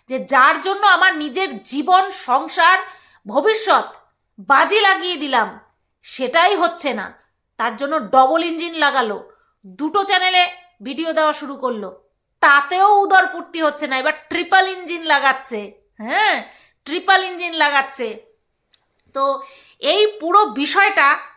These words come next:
বেচুরি, আহ, আইডিয়া, যেটা কিনা বাবা মার ইচ্ছে বলে আমাদের কাছে চালানো হচ্ছে।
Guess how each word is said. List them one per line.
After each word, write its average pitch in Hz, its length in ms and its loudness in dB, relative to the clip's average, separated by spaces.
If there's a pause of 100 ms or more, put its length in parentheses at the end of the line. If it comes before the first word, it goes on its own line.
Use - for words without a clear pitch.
(160)
বেচুরি, 370 720 0 (680)
আহ, 226 380 -4
আইডিয়া, 294 500 0 (480)
যেটা 302 240 -2
কিনা 359 260 -2
বাবা 254 440 4
মার 311 340 4 (580)
ইচ্ছে - 360 -2
বলে 330 420 2
আমাদের 285 360 0
কাছে 349 240 0
চালানো 311 480 2
হচ্ছে। 240 440 -10